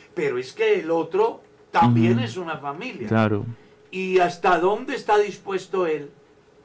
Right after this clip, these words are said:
Speaker 1: a ceder por hacer de que su hijo tenga el caramelo que quiere?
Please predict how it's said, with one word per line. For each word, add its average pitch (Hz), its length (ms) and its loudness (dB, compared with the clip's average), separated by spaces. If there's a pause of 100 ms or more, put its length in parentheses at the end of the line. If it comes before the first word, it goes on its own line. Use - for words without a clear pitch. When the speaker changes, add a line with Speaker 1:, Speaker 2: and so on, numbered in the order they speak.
(540)
Speaker 1:
a 147 260 2
ceder 147 540 -4 (1160)
por 185 260 4
hacer 175 380 0
de 220 140 0
que 220 160 2
su 214 220 -4
hijo 196 360 -6 (760)
tenga 180 260 0
el 202 80 -2
caramelo 180 540 0
que 403 120 -4
quiere? 262 380 -2